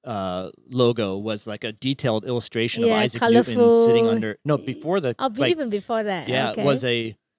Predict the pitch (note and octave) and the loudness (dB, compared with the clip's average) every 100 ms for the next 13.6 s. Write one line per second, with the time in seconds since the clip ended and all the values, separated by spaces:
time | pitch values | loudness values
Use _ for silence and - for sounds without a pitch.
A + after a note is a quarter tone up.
0 | _ B2 A#2 - - B2+ C#3+ B2+ B2 C3 | _ -10 -10 -14 -6 -2 -2 -4 -2 -2
1 | C#3+ B2+ - D#3 C#3 C3 B2+ A#2+ B2 G#2+ | -2 -4 0 0 2 0 0 0 -4 -6
2 | A2 A#2+ A2 - A2+ G#2 G#2+ A2 C4 - | -6 -6 -6 -6 -6 -4 -6 -6 -6 -4
3 | B3+ B3 A3 A#3 G#3+ A3 A#3+ B3 A3 B3 | -2 0 0 0 0 0 0 0 2 2
4 | - - - B3+ A#3 G#2 C3 B2+ B2 C#3 | 0 -4 -4 -2 -2 -4 -6 -8 -10 -6
5 | A2 C#3+ C#3+ C3+ C3 B2+ _ B2+ B2 - | 0 2 2 0 -4 -8 _ -8 -8 -4
6 | C3 - - C#3 B2+ B2 B2 B2 B2 C3+ | -4 -4 -10 -6 -2 0 0 -2 -4 -6
7 | - E3+ F#3 E3+ - D#2 - _ _ _ | -8 -6 -4 -4 -8 -18 -20 _ _ _
8 | - _ _ _ - E3+ D#3+ C#3+ B2+ C#3 | -20 _ _ _ -2 0 0 -2 -2 -4
9 | C3+ B2 - _ C#3 C3+ B2 A2 A#2 A2 | -6 -6 -10 _ -6 -6 -8 -4 -4 -4
10 | A#2 G#2 G#2+ G#2 G#2+ G#2 G3+ G#3+ - G#3+ | -6 -6 -6 -4 -4 -4 -4 -6 -8 -10
11 | G3 - - - G#3+ G3+ D3+ - - A#3 | -10 -12 -14 -10 -6 -4 -6 -10 -6 -6
12 | G3 E3 - D3+ D#3 D3+ D#3+ C#3+ E3 - | -4 0 2 4 4 4 4 0 -2 -2
13 | D#3 - B2 A#2+ A2+ | -2 -2 -6 -8 -8